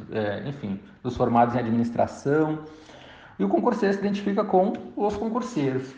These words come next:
Então eu resolvi também, é, entrar na rede social, entrei no Twitter, né? Eu, embora seja um pouco avesso às redes sociais, eu só tenho Twitter. E ali eu conheci uma série de pessoas muito bacanas, que inclusive me abriram muitas portas, me deram muitas dicas,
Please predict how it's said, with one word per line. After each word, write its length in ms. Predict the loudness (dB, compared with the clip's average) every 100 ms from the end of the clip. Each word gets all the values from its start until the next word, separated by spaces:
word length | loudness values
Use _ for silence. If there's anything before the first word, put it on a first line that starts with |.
| -10
Então 280 | -4 0 2
eu 60 | 4
resolvi 420 | 4 2 2 0
também, 540 | 0 2 0 -2 -4 0
é, 320 | 0 2 0
entrar 220 | 4 4
na 80 | 4
rede 180 | 0 -2
social, 540 | -4 0 4 6 4
entrei 180 | 0 -2
no 120 | -2
Twitter, 460 | -2 0 0 -2 -2
né? 220 | 0 0
Eu, 140 | 0
embora 320 | 2 4 4
seja 260 | 4 0 -2
um 40 |
pouco 260 | -2 0 2
avesso 520 | 2 2 0 0 -2
às 60 | -4
redes 220 | -4 -4
sociais, 500 | -6 0 4 4 2
eu 60 | -4
só 180 | -4
tenho 320 | -2 -2 -2 -4
Twitter. 460 | -2 0 0 -4 -8 -16 -20 _ _ _ _ _ -20 _ 0
E 100 | 4
ali 140 | 6
eu 100 | 4
conheci 380 | 4 2 2 2
uma 160 | 2
série 300 | 2 2 0
de 80 | 0
pessoas 380 | 0 -2 0 0
muito 220 | 0 4
bacanas, 540 | 4 4 2 0 -2 -6
que 100 | -4
inclusive 420 | 0 2 2 0
me 80 | 0
abriram 320 | 2 0 0
muitas 300 | 0 -2 -2
portas, 500 | 2 4 6 4 -2
me 80 | 2
deram 220 | 2 2
muitas 560 | 0 0 0 0 0
dicas, 520 | 0 -2 -2 -6 -10